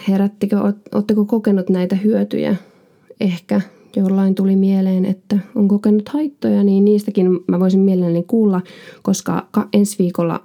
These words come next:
mulla on eri aihe, mulla on vieras, ja sit siitä seuraavalla viikolla jatketaan niistä haitoista. Mutta jos haluat haitoista jotain kertoa myös, niin, niin jotain näkökulmia,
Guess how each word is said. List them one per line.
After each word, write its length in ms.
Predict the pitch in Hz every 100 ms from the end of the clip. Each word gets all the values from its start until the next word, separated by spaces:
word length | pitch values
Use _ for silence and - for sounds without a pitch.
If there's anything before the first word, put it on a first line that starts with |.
| -
mulla 340 | 175 170 165
on 240 | - 160 170 - - - - - _
eri 200 | 240 269
aihe, 240 | 285 247 240
mulla 200 | 208 185
on 80 | 175
vieras, 420 | 240 233 214 - - - -
ja 200 | 175 180
sit 220 | 185 170
siitä 220 | - 202
seuraavalla 400 | 185 175 147 151
viikolla 240 | 156 -
jatketaan 460 | 165 160 - - -
niistä 240 | - - -
haitoista. 520 | 190 170 - - - - - - - - - -
Mutta 580 | 180 180 - - - 52 - _ _ _ _ _ _ _ _ _ -
jos 140 | 175
haluat 200 | 190 175
haitoista 460 | 175 214 202 175 175
jotain 200 | 170 175
kertoa 480 | 175 170 175 175 165
myös, 560 | 180 180 165 175 - 196 - -
niin, 300 | 185 165 160
niin 400 | 151 156 151 - - - _ - -
jotain 300 | - 170 165
näkökulmia, 800 | 175 190 180 170 160 165 156